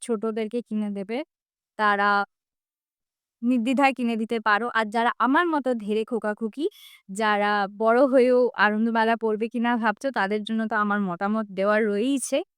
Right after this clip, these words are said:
তো সেইটা ভেবেচিন্তেই কিনো। আর যদি তোমরা বেশি ছাড়ে কিনতে চাও, তাহলে কলেজ স্ট্রিটই কিন্তু বেস্ট অপশন, সেখানে কিন্তু এই তিনশো টাকার ওপর তোমরা ছাড় পেয়ে যাবে।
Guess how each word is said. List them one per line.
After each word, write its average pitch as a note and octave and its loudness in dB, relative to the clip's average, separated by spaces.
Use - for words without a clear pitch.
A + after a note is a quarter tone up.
তো A3+ -2
সেইটা B3+ -4
ভেবেচিন্তেই A3+ -2
কিনো। A#3 -4
আর F#3+ -2
যদি B3 4
তোমরা E4 4
বেশি C#4 2
ছাড়ে C4 2
কিনতে C4 2
চাও, D#4+ 0
তাহলে B3+ 0
কলেজ G#3+ -2
স্ট্রিটই B3 -8
কিন্তু B3+ 0
বেস্ট G3+ -4
অপশন, C#4+ -4
সেখানে A3+ -4
কিন্তু A3+ -4
এই C4+ -2
তিনশো A3 -4
টাকার A3 -6
ওপর A3 -10
তোমরা A3+ -6
ছাড় F#3+ -4
পেয়ে - -18
যাবে। - -20